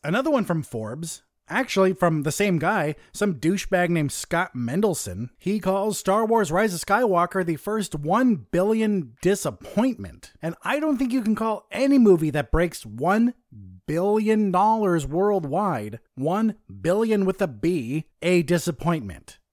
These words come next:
Because remember, it's all about how these stories are sold. There's so many assholes out there that were just so negative on Star Wars since the new trilogy started that it just built up,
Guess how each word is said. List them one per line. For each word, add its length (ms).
Because 280
remember, 400
it's 120
all 160
about 240
how 180
these 200
stories 380
are 220
sold. 600
There's 180
so 400
many 260
assholes 600
out 280
there 340
that 420
were 160
just 240
so 380
negative 920
on 280
Star 400
Wars 320
since 640
the 140
new 240
trilogy 540
started 840
that 260
it 60
just 220
built 400
up, 360